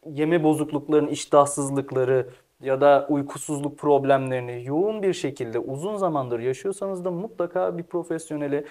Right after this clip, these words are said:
bir psikoloğa, bir psikolojik danışmana, gerekliyse mutlaka bir psikiyatriste, e,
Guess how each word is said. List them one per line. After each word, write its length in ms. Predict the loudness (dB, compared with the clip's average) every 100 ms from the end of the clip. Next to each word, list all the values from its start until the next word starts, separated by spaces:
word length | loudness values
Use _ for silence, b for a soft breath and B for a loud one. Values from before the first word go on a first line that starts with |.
| B B B -14
bir 100 | -14
psikoloğa, 680 | -10 -2 2 4 4 2 -4
bir 320 | -4 -4 -12
psikolojik 500 | -10 -2 0 0 0
danışmana, 640 | 0 0 -4 -4 -4 -6 -8
gerekliyse 760 | -2 0 0 -2 -4 2 2 2 -4
mutlaka 600 | -6 -4 0 2 0 -2
bir 140 | -10
psikiyatriste, 840 | -12 0 4 4 2 -8 -2 -2 -2 B B
e, 40 | -10